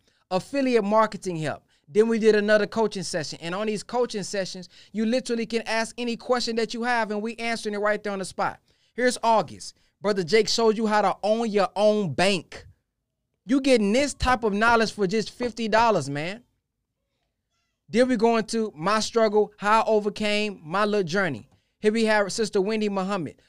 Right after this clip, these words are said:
a multi-millionaire, owns her own hospital. She came in and all she did was ask me any question. She's, you got access to a multi-millionaire for fifty dollars and you can ask her any question. Then we got live coaching.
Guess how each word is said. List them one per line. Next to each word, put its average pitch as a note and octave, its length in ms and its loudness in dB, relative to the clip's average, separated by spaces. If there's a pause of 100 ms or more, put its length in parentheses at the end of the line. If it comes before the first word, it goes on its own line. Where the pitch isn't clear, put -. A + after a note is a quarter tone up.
(160)
a D#3+ 100 -2
multi-millionaire, G3+ 1160 -2
owns A3+ 240 0
her A3 60 2
own G#3 220 0
hospital. F#3+ 520 -6
She C4 280 -4
came A3 360 -4
in G3+ 160 -2
and F3 80 -6
all G#3 200 2
she G#3+ 180 -6
did G#3 160 0
was F3 300 0
ask A3 280 -2
me G#3 180 -4
any G3+ 140 -4
question. - 460 -4 (220)
She's, C4+ 280 -2 (400)
you C#4 140 2
got C4 320 4
access A#3 480 0
to A#3+ 240 0
a F3+ 80 4
multi-millionaire A3 1200 -2
for F3 140 -6
fifty A#3+ 340 -10
dollars G#3+ 360 0
and F3+ 100 -4
you A3 100 -6
can A3 160 -6
ask G3+ 300 -2
her G3+ 160 -6
any A3 180 -4
question. B3+ 540 -6 (1040)
Then A3+ 120 2
we B3 60 2
got G#3 220 6
live G3+ 320 4
coaching. F3 460 -4